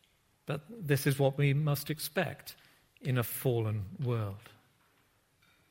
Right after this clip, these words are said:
And finally, in this section, verse eleven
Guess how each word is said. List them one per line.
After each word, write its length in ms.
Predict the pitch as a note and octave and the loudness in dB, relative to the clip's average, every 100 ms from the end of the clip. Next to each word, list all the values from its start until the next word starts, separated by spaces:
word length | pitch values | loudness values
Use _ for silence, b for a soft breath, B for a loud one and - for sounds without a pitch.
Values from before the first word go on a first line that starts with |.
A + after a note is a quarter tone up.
| _ _ _ _ _ _ _ _ _ _ _ _ _ _ _ _ _ - | _ _ _ _ _ _ _ _ _ _ _ _ _ _ _ _ _ -6
And 120 | C#3+ | 0
finally, 340 | E3 D#3 C#3 | 6 8 8
in 80 | C3 | 6
this 140 | C3 | 4
section, 400 | - C#3 - C3 | 6 4 6 4
verse 240 | C3 C3+ D3 | 6 6 6
eleven 400 | C3+ C3+ B2 | 4 4 4